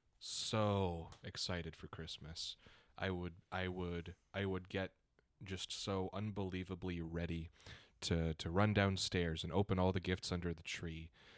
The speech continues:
Uh, I wouldn't be able to fall asleep. <laughs> And then I'd be angry at myself that I couldn't sleep.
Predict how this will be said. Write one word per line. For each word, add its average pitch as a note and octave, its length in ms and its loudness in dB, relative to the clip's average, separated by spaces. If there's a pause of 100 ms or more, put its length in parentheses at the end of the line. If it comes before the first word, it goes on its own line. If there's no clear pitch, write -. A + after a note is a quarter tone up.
(340)
Uh, E2 100 -4 (560)
I G#2 120 6
wouldn't G#2 340 2
be F2 140 -2
able F2+ 160 -2
to E2 80 -4
fall E2+ 300 -4
asleep. D#2+ 540 -6
<laughs> - 40 -18 (1120)
And G#2+ 140 0
then G2 160 2
I'd F#2+ 140 2
be G2 180 4
angry G#2+ 320 6
at E2+ 100 -2
myself E2+ 460 -4
that D#2+ 140 -4
I E2 80 -4
couldn't E2 320 -6
sleep. E2 400 -6